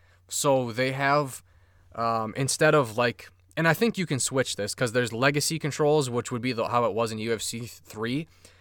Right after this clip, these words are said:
and then there's a simplified controls in U F C four. I did not play on the legacy controls 'cause I try to embrace the new game, so I tried to play with what they give you on the default settings. Um, but it's no longer where, um,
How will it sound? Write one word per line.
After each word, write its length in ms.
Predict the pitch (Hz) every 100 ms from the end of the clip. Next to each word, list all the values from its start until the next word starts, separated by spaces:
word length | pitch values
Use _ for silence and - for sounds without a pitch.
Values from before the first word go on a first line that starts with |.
| -
and 100 | 131
then 100 | 135
there's 160 | 131 117
a 60 |
simplified 520 | 107 151 123 - 120 113
controls 340 | 104 123 110
in 100 | 107
U 120 | 120
F 80 | 110
C 140 | -
four. 340 | 107 113 95 - _ _ _
I 200 | 113 156
did 180 | 180 156
not 340 | 131 135 - - - _ -
play 500 | - 143 131 117 110 - _ _ -
on 500 | 120 123 123 117 113
the 180 | 113 117
legacy 420 | 120 123 113 127
controls 420 | 110 123 110 107
'cause 140 | 123 113
I 240 | 123 127
try 300 | - 127 123
to 220 | 117 110
embrace 440 | 117 110 110 117 -
the 120 | 117
new 200 | 113 110
game, 260 | 110 101
so 140 | 101 110
I 80 | 110
tried 240 | 123 113
to 80 | 110
play 240 | - 110
with 200 | 107 -
what 200 | 120 113
they 160 | 110 104
give 260 | 110 113
you 280 | 101 98 95 - _ _ -
on 180 | 117
the 60 | 110
default 480 | 101 117 - 101 -
settings. 480 | 120 104 95 95 - _ _ _ _ -
Um, 300 | 110 107 101
but 100 | 151
it's 160 | 139 -
no 160 | 139 165
longer 580 | 143 143 135 139 131 - _
where, 500 | - 123 123 117 117 - _ - -
um, 380 | 107 104 104